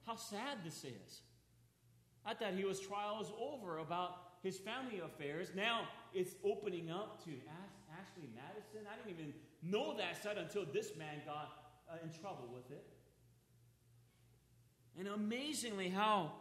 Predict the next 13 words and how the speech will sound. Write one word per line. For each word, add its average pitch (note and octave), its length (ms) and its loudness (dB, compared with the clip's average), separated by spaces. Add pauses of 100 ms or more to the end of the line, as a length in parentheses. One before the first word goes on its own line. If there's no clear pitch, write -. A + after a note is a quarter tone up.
(480)
you F#3 120 8
know, G3+ 220 12
uh, E3+ 280 10 (220)
Christians B3 480 8
are F#3+ 220 10
also, A3 680 8 (340)
uh, E3+ 220 6
uh, E3+ 80 6
getting A3 360 12
into A3 380 8
terrible G#3+ 480 8
sins. G3+ 600 4
And, E3 180 4